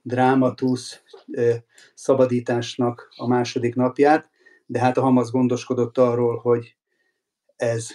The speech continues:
a folyamat elnyúljon. Hol tartunk most? Ugye délután magyar idő szerint négy órakor kellett volna megtörténnie a túszok át-, az izraeli túszok újabb csoportjának az átadása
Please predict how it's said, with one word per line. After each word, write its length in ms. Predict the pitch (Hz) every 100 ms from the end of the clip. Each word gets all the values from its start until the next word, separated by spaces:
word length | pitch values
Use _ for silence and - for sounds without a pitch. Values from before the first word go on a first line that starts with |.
| - -
a 80 | 123
folyamat 480 | 135 131 127 117 131
elnyúljon. 760 | 135 135 135 139 147 175 180 _ _ _ _ _ _ _ - - _
Hol 280 | - 170 160
tartunk 840 | 147 135 123 135 127 - - _ _ -
most? 800 | 127 135 123 - - 131 120 - _ _ _ _ _ _ _ _ _ _ -
Ugye 200 | 131 123
délután 640 | 139 139 131 131 127 135 - _
magyar 300 | 135 139 135
idő 220 | 135 127 123
szerint 720 | - 127 120 120 120 120 - _
négy 320 | 127 127 123
órakor 360 | 123 127 139 120
kellett 360 | 127 123 123
volna 480 | 120 120 120 117 117 _ _ _ _
megtörténnie 1080 | - 127 - 127 120 - 120 117 117 117 113 _ - _
a 120 | 123
túszok 440 | 117 127 - 123 131
át-, 200 | 123 127
az 120 | 131
izraeli 440 | 123 127 120 120
túszok 380 | 120 131 127 120
újabb 180 | 123 113
csoportjának 600 | - 127 117 - 120 117
az 100 | 120
átadása 800 | 123 120 120 120 113 - 117 -